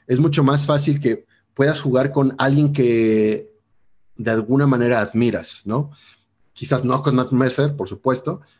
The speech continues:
pero supongamos que viste a estos rolltubers de Chile o de España que son como muy chidos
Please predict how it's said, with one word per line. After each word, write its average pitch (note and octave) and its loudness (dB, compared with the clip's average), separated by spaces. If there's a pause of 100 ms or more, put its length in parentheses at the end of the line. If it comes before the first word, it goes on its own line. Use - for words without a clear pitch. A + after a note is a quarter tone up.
(140)
pero G#2+ 0
supongamos C3 0
que G#2+ 0
viste A#2 -2
a A2 0
estos - -6 (280)
rolltubers B2 0 (320)
de G#2 0
Chile B2+ 2
o G2+ 2
de G2 0
España B2+ 0
que G#2+ -6
son A2+ -4
como A2+ -2
muy A#2+ 2
chidos B2 0